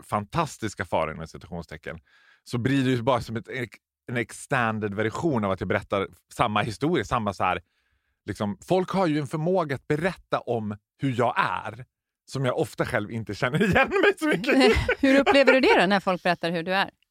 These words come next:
Speaker 1: Nej, men på ett sätt tycker jag att det är skönt, för då tänker jag att man skapar sin egen, alltså, s-, men,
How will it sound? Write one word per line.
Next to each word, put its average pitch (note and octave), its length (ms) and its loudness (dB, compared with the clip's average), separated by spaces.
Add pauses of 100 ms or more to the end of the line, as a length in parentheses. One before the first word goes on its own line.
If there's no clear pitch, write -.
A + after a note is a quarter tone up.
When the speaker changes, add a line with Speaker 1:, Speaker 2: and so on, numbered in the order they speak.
(140)
Speaker 1:
Nej, A3+ 100 0
men E4 100 0
på - 100 2
ett C#3 220 0
sätt F#4+ 160 -2
tycker G3+ 220 -2
jag - 20 2
att D3 60 -4
det F3 60 -2
är - 20 0
skönt, G3+ 440 0
för - 80 -8
då F3+ 80 0
tänker A3 300 -2
jag C#3 60 0
att C3+ 40 -10
man C3+ 120 -2
skapar C3 380 -2
sin A#2 200 -8
egen, G2 480 0
alltså, F#2+ 540 0 (760)
s-, D3 100 -8 (240)
men, F3+ 180 2